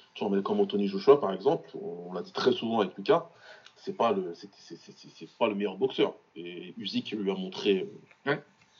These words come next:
Speaker 1: la preuve par quasiment douze.
Speaker 2: Ouais.
Speaker 1: Mais, euh, voilà, c'est qu'il y a beaucoup de gens aujourd'hui qui comprennent pas que, que, que, que cette dimension athlétique est très importante. Nous, dans le Muay Thai, tu sais, il y a deux mecs qui sont arrivés quasiment en même temps et qui,
Speaker 2: Ouais.
Speaker 1: et qui ont changé un petit peu le game en Muay Thai en France, surtout qu'en France, tu sais, c'est vraiment la technique, c'est,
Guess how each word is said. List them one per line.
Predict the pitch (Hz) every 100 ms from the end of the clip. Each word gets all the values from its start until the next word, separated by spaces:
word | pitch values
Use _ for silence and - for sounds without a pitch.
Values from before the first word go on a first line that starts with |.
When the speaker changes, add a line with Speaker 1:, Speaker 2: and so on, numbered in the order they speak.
| - -
Speaker 1:
la | -
preuve | - 104 -
par | 101 -
quasiment | 98 104 101 107
douze. | 208 156 - - - - -
Speaker 2:
Ouais. | 135 -
Speaker 1:
Mais, | 120 113
euh, | 110 107
voilà, | 156 -
c'est | - 117
qu'il | 98 113 104 110
y | 117
a |
beaucoup | 143 151
de | 143
gens | 170
aujourd'hui | 131 120 185
qui | -
comprennent | 202 - 101
pas | 156
que, | 170 101 92 90 90 87 87
que, | -
que, | - - - - - - -
que | - 101
cette | 117
dimension | 98 127 120 - 117
athlétique | - 98 151 -
est | 98
très | - 110 107
importante. | 113 - 147 120
Nous, | 120 180 180 156 -
dans | 117
le | 113
Muay | 120
Thai, | - 190 170 143
tu | - -
sais, | 156 202 - - - _
il | 104
y |
a | 104
deux | 151
mecs | 202 196
qui | -
sont | 127 107
arrivés | 120 156
quasiment | 131 107 123 110
en |
même | 123 123
temps | - - _ _ _ - _ _
et | 202
qui, | 202 113
Speaker 2:
Ouais. | 101 98
Speaker 1:
et | 123
qui | - 113
ont |
changé | 104 - 147 143
un | 143
petit | - -
peu | 131
le | 107
game | 123
en | 104
Muay | 101 101
Thai | 123
en | 101
France, | - 202
surtout | - -
qu'en | -
France, | - 139 -
tu | 131
sais, | -
c'est | 101
vraiment | 117 110
la | 101
technique, | 104 - 120 110
c'est, | -